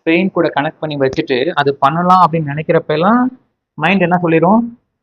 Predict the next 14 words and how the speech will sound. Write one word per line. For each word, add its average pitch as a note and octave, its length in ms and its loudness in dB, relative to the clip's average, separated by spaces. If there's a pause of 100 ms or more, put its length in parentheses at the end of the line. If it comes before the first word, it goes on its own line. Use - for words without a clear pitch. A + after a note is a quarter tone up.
(180)
பிரெயினை G#3 300 4
பொறுத்த E3 280 2
வரைக்கும் D#3 340 0
as D#3+ 360 -2
a D#3+ 40 6
owner, E3 520 0 (160)
அந்த, C3 260 -8
அந்தந்த D3 720 0
இண்டிவிஜுவல் E3+ 560 4
பர்சனை C#3+ 380 -2
வந்து C#3 500 0 (100)
பிரெயின் C3+ 440 0
எப்பவுமே D#3 540 0
ஹாப்பியாகவும் B2+ 720 2